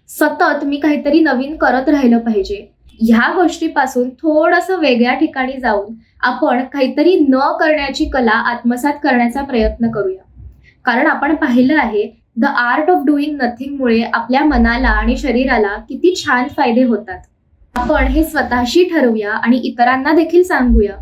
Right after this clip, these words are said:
की कधीतरी स्वतःसाठी काहीही न करणं ही किती गरजेचं आहे. आपण आज पाहिलं Art of Doing Nothing ही किती महत्त्वाची लाईफ स्किल आहे. तुम्हाला जर आजचा एपिसोड आवडला असेल, तर आमच्या चॅनलला लाईक करा,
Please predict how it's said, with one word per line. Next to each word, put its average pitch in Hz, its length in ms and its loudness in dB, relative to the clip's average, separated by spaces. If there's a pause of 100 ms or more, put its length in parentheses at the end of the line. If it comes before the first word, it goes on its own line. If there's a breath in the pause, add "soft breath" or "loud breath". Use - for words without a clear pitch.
(280 loud breath)
की 359 140 2
कधीतरी 302 560 2
स्वतःसाठी 262 880 -4
काहीही 262 480 2
न 247 180 0
करणं 262 300 0
ही 254 340 -6
किती 269 220 -2
गरजेचं 220 520 0
आहे. 190 320 -6 (720 soft breath)
आपण 277 300 0
आज 370 180 0
पाहिलं 269 560 2 (200)
Art 277 160 -2
of 294 220 2
Doing 285 260 -2
Nothing 226 480 -2
ही 285 80 -2
किती 311 260 2
महत्त्वाची 247 640 2
लाईफ 226 200 2
स्किल 247 260 -4
आहे. 208 240 -4 (640)
तुम्हाला 311 420 4
जर 294 160 0
आजचा 262 320 -2
एपिसोड 285 380 0
आवडला 233 440 0
असेल, 226 440 0
तर 262 100 0
आमच्या 247 320 2
चॅनलला 254 460 2
लाईक 226 380 0
करा, 208 280 -4